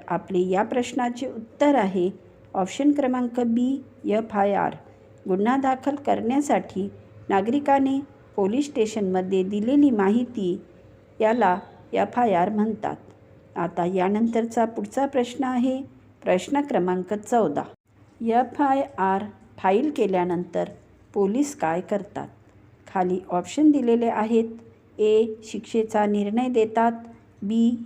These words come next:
न्यायालयात गुन्हेगाराला सजा देतात, सी, तपास चालू करतात, डी, प्रकरण बंद करतात. तर उत्तर आहे ऑप्शन क्रमांक सी, तपास चालू करतात. एफ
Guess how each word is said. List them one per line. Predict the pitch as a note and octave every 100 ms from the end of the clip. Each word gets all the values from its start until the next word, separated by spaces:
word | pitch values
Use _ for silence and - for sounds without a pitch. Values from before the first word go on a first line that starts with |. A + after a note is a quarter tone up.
| A3+
न्यायालयात | F#3+ F#3+ B3 C4+ B3 B3 A#3+ -
गुन्हेगाराला | F#3 G3+ A#3 A#3+ A#3 A3 A3
सजा | G#3 G3 F#3+ B3+
देतात, | B3+ G3+ G3 F#3 F#3 - - - - -
सी, | - A3+ A3+ B3 - - -
तपास | F3+ A3+ C#4 -
चालू | C4 B3+ C4
करतात, | B3+ F#3 - G3 G3 - - - _ _
डी, | G3+ G#3+ A#3 A#3 -
प्रकरण | G3+ F#3+ A3+ A#3+ B3
बंद | G#3 F3+ F3+
करतात. | G3 G#3+ G#3+ - C#3 - - _ - - - -
तर | F3 F3 -
उत्तर | F3+ - C#4+ C#4+
आहे | C#4 C4+ C4+ C#4 - - - -
ऑप्शन | F#3 - D4+
क्रमांक | D4+ C4+ C4 B3 A3+
सी, | G#3+ - A3 A3+ A#3 - - -
तपास | G3+ F#3+ A3+ A#3 -
चालू | F3+ F3+ F#3+
करतात. | - F#3+ - - - -
एफ | G#3+ A3 B3 A#3+